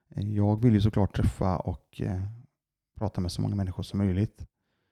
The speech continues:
Så att, eh, jag låter det vara osagt. Just nu är det ingenting sånt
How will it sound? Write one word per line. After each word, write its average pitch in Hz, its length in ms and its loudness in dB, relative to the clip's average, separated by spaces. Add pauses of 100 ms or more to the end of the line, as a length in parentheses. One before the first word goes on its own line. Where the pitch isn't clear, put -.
(320)
Så - 140 -6
att, - 280 -8
eh, 104 280 0
jag 101 200 2
låter 107 320 2
det 107 80 4
vara 98 240 4
osagt. 98 500 0
Just 107 220 0
nu 123 280 4
är 98 200 4
det 101 100 2
ingenting 95 600 -2
sånt 92 400 -8